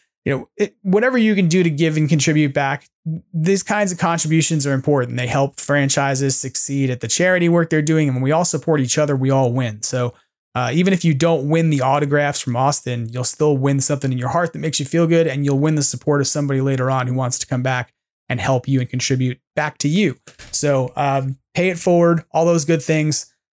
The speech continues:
And, uh, let's see if we can help out the Central Oklahoma Ghostbusters because, um, I like them and they're good people.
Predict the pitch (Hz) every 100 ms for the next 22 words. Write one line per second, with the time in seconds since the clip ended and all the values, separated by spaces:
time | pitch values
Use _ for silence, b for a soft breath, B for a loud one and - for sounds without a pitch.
0 | - 135 127 127 131 127 135 143 135 139
1 | 147 139 143 139 143 135 139 135 147 131
2 | 131 127 131 131 127 127 - 127 - 127
3 | 117 123 135 131 - - - 156 160 160
4 | _ - 214 262 262 151 131 113 - 160
5 | 156 135 - 160 165 151 117 - -